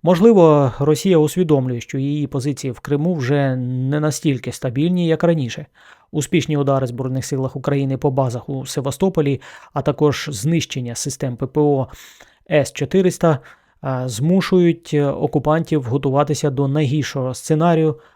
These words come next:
а саме активних бойових дій на території півострова. Також є позитивні новини з фронту. Українські військові провели успішну операцію в Часовому Яру, повернувши контроль над кількома будівлями в одному з районів.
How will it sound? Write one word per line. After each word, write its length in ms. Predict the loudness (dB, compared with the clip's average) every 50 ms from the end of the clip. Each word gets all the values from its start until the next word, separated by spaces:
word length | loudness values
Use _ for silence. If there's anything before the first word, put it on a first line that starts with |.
| _ -8
а 100 | -8 -6
саме 380 | -4 -2 0 0 0 0 -2 -2
активних 480 | -4 -6 -4 -2 -2 0 0 0 0 0
бойових 340 | 0 0 2 2 0 -2 -2
дій 200 | -2 -2 -2 -2
на 160 | -2 -4 -2
території 520 | -2 0 0 0 0 0 -2 -2 -2 -4
півострова. 640 | -4 -2 -2 0 0 -2 -2 -4 -8 -8 -8 -12 -16 _ _ _ _ _ _ _ -20 -20 -20 -20 -20 -18 -16 -16 -14 -14 -6 -4
Також 380 | -2 4 6 6 6 6 4
є 180 | 4 4 4 6
позитивні 720 | 4 4 0 0 0 2 2 2 2 0 0 0 -2 -2 -4 -6 -8 -12
новини 580 | -8 -4 -2 0 0 2 2 0 0 0 -2 -4
з 80 | -6
фронту. 560 | -8 -2 0 2 2 2 2 0 -4 -6 -4 -4
Українські 520 | -4 -2 2 2 2 2 2 0 -4 -4 -4
військові 420 | -4 -4 2 2 2 4 2 0
провели 420 | 0 0 2 4 4 4 4 4
успішну 680 | 0 0 -4 -6 -6 -4 -2 -2 -2 -2 -2 -6 -10 -10 -10
операцію 680 | -10 -4 -2 2 2 2 2 2 2 2 2 2 2 -2 -8 -20 -20 -20 _
в 60 | -6
Часовому 640 | -4 -2 0 0 0 0 0 0 0 0 0 0
Яру, 380 | 2 2 4 4 4 2 2 -2 _ -20 -20 -20 -20 -20 _ _ _
повернувши 580 | 2 2 4 4 4 4 2 2 2 0 -2 0
контроль 380 | 2 0 0 0 0 -2 0
над 240 | 0 -2 -2 -4 -4
кількома 540 | -2 -2 -2 -2 0 0 0 2 2 0 2
будівлями 640 | 2 0 0 0 0 0 0 0 0 0 -2 -2 -4
в 240 | -2 -4 -4 -4 0
одному 420 | -2 -2 -2 0 -2 -2 -2 -2 -2
з 60 | 0
районів. 400 | 2 2 2 2 0 -2 -6